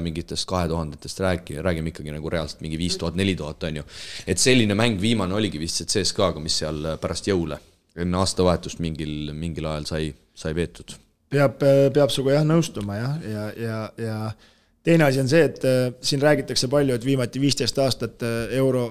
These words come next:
Speaker 2: eurosarjas jõudsime nii kaugele ja bla, bla, bla ja, aga siis tekib mul küsimus, et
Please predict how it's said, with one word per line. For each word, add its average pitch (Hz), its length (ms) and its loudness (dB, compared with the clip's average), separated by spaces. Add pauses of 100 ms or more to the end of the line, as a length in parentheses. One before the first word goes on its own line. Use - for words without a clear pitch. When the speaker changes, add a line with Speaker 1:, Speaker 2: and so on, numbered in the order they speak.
Speaker 2:
eurosarjas 123 640 0
jõudsime 120 320 -4
nii 123 160 -2
kaugele 110 460 -2
ja - 100 -4
bla, 123 160 -2
bla, 107 160 -6
bla 123 240 -2
ja, 104 160 -6 (840)
aga 113 160 -2
siis 151 160 2
tekib 160 240 2
mul 139 140 -2
küsimus, 156 400 2
et - 160 -14